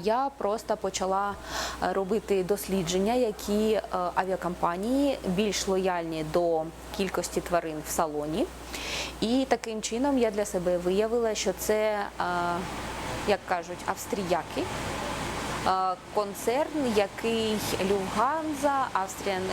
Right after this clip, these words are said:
Airlines і, здається, British Airlines там теж, е, присутні. Якщо вам шмить, то це кондиціонер. І таким чином, е, я подивилася, що у них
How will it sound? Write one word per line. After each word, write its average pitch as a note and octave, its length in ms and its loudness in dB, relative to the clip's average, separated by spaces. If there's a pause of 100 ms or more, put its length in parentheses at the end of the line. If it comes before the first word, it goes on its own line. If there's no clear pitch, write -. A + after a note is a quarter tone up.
(100)
Airlines A#3+ 840 0
і, G#3 260 2
здається, G3 380 0
British F#3 480 -2
Airlines D#3+ 500 0
там D3+ 100 0 (160)
теж, D3 160 0
е, - 880 0
присутні. F3+ 540 0 (800)
Якщо F#3+ 260 0
вам G#3 140 2 (160)
шмить, B3+ 240 0
то G3+ 140 4
це G#3 120 4 (100)
кондиціонер. F3 680 0 (2750)
І B3 320 2
таким C4+ 360 0
чином, G#4 520 2 (240)
е, A#3+ 40 4 (540)
я C#4 80 4 (160)
подивилася, G#3+ 840 2 (200)
що G3+ 360 2 (1500)
у A3+ 40 2
них A3 240 0